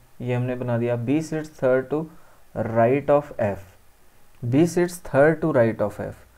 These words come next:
देखो, अगर B first, second, third, first, second, third, देखो B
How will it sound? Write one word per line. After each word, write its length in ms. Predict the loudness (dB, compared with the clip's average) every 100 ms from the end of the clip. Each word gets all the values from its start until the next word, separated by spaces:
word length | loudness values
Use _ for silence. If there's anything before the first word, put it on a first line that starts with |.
| _ _ _ -6
देखो, 200 | -2 0
अगर 200 | 0 0 0
B 140 | 2 2 0 -8 -20 -20 -20 -20 -20 -20 -20 -20 -20
first, 360 | -4 2 2
second, 360 | 2 -2 0 -6
third, 380 | -4 -2 -2 -4 -10 -20 -20 _ _ -20 -20 _ -20 -20 -20 -20 -20 -20 -20 -12
first, 300 | 0 0 0
second, 360 | -4 -4 -4 -4
third, 220 | -6 -6 -14 -20 -14 -4
देखो 160 | -2 -2
B 340 | -2 0 0